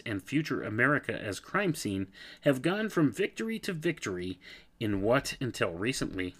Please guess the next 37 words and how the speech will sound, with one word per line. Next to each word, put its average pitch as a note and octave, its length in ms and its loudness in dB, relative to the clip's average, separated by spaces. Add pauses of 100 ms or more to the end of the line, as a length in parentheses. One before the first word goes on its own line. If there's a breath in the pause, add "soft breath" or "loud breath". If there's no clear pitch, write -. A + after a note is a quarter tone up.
was G#2 140 -4
supposed C3+ 540 0
to G2+ 100 -2
have F#2+ 240 -2
been F#2+ 260 -2 (100)
a E2+ 280 -6 (260)
Christian G2+ 680 -4
nation. G#2 540 -6 (1120 loud breath)
If G#3+ 200 4
this F#3 220 6
writer C3 400 4
has F#2 260 -2
learned G#2+ 220 2
anything G#2 400 2
over F2 180 -2
the F2 80 -2
course F#2+ 300 -2
of F2 140 -6
more G2+ 180 0
than F#2 160 -2
forty A#2 320 -2
years A2+ 320 0
of - 220 -8
sleuthing C#3+ 560 2
secret F#3 420 -4
languages G2 540 0 (260 loud breath)
and A#2+ 160 2
coded F#3 340 6
messages, F#2 640 2 (240 loud breath)
mass D#3 300 2
shootings A2+ 440 2
and G#2 140 -2
serial B2+ 340 4
killings, G2 480 -2 (280 loud breath)
it D#3 120 2
is F3 200 6
that E3 180 -2